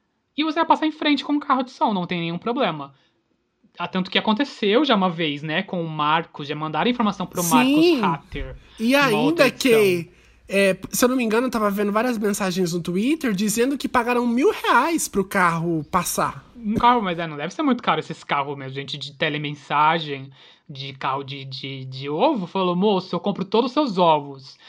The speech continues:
Speaker 1: Troca a sua mensagem pela mensagem que a gente vai te passar pelo WhatsApp." E o cara fez isso. Não deve ter sido muito caro mesmo.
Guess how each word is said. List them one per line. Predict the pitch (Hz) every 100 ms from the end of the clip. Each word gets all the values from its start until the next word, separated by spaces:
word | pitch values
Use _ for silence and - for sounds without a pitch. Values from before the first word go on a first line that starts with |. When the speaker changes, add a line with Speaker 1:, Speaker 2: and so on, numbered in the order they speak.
| - _ -
Speaker 1:
Troca | 208 226 262
a |
sua | - 226
mensagem | 196 180 175 165 160
pela | 170 170
mensagem | 160 165 160 151
que |
a | 160
gente | 156
vai | 147
te | 147
passar | 151 147 135
pelo | 147
WhatsApp." | 135 135 202 170 151 - 143 - - -
E | 302
o | 339
cara | 370 381
fez | 381 370
isso. | 359 370 359 - 175 135 131 _ _ _
Não | 247
deve | 294 320
ter | 262
sido | 247
muito | 214 202
caro | - 151
mesmo. | 156 135 135 135 135